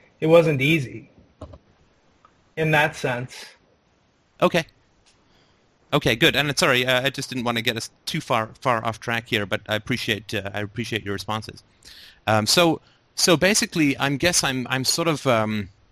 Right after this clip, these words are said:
Speaker 2: uh, a-, and the reason why we sort of went on this, uh, tangent, so to speak, was that I was saying that, uh, I think that when we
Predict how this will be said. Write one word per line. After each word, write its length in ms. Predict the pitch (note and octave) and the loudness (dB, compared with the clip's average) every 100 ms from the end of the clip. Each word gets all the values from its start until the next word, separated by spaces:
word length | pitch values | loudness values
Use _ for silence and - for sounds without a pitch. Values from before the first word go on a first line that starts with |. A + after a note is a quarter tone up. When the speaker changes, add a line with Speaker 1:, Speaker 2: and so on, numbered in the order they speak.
| - | -8
Speaker 2:
uh, 180 | G#2+ G2+ | -6 -2
a-, 160 | A2+ B2 | -2 0
and 120 | D3 | 2
the 60 | D3+ | 4
reason 260 | G3 D#3 | 2 2
why 140 | C3 A#2 | 0 -2
we 140 | A2+ | -2
sort 160 | - A2 | -4 -4
of 100 | G#2 | -4
went 220 | A#2 A2 | -6 -6
on 80 | A2 | -4
this, 380 | A2+ - - - | 0 2 2 0
uh, 220 | A2 G#2+ G#2 | -6 -6 -6
tangent, 440 | C#3+ D#3+ D3 G#2 | -4 -2 -4 -8
so 140 | - G2+ | -6 -6
to 60 | |
speak, 340 | G2+ - F#2+ - - _ - | -6 -8 -8 -10 -20 _ -4
was 160 | B2 | -2
that 120 | B2 A#2 | 2 2
I 120 | C3 | 0
was 160 | C3 | 0
saying 360 | - A#2 A2 G#2 | 0 0 -2 -2
that, 400 | G2+ F#2+ G2 - - _ | -2 -2 -4 -10 -18 _
uh, 160 | G2+ G2 | -12 -6
I 100 | A2+ | -6
think 260 | A2+ B2+ A#2+ | -4 -4 -4
that 160 | G2+ | -6
when 220 | G#2 A2 G#2+ | -2 -2 0
we 280 | G#2+ G2+ | 0 0